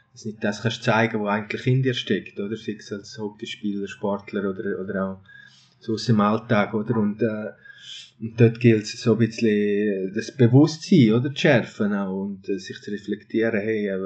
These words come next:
was geht da für Prozess bei mir ab, dass ich mich eben so fühle, wie ich mich fühle, oder? Und, und, und dort ein Licht ins, ins Dunkel bringen, oder? Und, und, und wenn ich das, wenn ich das mache, oder? Auch, auch weiss, hey,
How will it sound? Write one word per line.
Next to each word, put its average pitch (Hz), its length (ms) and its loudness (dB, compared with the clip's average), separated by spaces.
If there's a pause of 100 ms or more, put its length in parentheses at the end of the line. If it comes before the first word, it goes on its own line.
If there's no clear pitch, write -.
(120)
was 107 200 -14
geht 113 280 -4
da 113 40 0
für 107 140 -8
Prozess 120 560 -2
bei 143 80 0
mir 131 240 2
ab, 123 340 -2
dass 120 260 0
ich 123 60 2
mich 117 120 -2
eben 113 200 -2
so 113 220 -2
fühle, 107 560 -6
wie - 120 -12
ich 104 140 -6
mich 104 180 -10
fühle, 107 280 -4 (100)
oder? 104 280 -6
Und, 95 260 -8
und, 95 200 -14 (600)
und - 180 -14
dort 104 200 -4
ein 101 80 0
Licht 104 340 0
ins, 104 320 -10
ins - 300 -18
Dunkel 127 340 0
bringen, 123 340 0
oder? 113 260 -2
Und, 98 200 -6
und, 95 260 -12 (380)
und 113 140 -14
wenn 110 120 -10
ich 107 100 -6
das, 104 300 -8
wenn 110 120 -8
ich 104 80 -6
das 107 160 -6
mache, 123 420 -2
oder? 113 380 0
Auch, 101 180 -4
auch 98 260 -4
weiss, 107 440 -4
hey, 98 320 -2